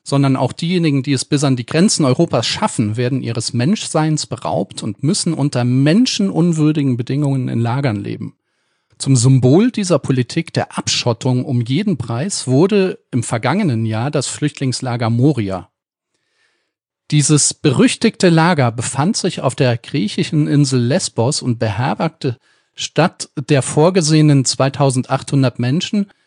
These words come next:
bis zu zwanzigtausend Menschen im März zwanzig zwanzig. Am neunten September zwanzig zwanzig ereignete sich ein Großbrand, der das Lager und die Habe der Flüchtlinge fast vollständig zerstörte und zwölftausendsechshundert Menschen auf einen Schlag obdachlos machte.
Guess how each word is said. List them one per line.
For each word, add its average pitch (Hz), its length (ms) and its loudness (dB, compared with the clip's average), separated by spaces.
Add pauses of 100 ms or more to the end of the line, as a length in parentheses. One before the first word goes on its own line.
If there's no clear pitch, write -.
(160)
bis - 220 -2
zu 139 160 -2
zwanzigtausend 117 1080 -2
Menschen 131 340 -2
im 123 180 2
März 127 380 0
zwanzig - 440 -6
zwanzig. - 540 -10 (760)
Am 127 240 2
neunten 208 480 4
September 170 560 2
zwanzig 160 400 -2
zwanzig 147 460 -2
ereignete 127 640 -2
sich 120 260 -2
ein 113 140 -2
Großbrand, - 880 0
der 120 80 -4
das 113 200 -4
Lager 139 440 0
und 127 180 -4
die 110 140 -4
Habe 175 340 0
der 123 140 -2
Flüchtlinge 143 560 -4
fast - 380 -8
vollständig 151 640 -2
zerstörte 139 540 -4
und 131 160 -6
zwölftausendsechshundert 156 1300 -2
Menschen 147 260 -2
auf 123 160 -2
einen 156 220 0
Schlag 135 260 -4
obdachlos - 640 -8
machte. 113 360 -6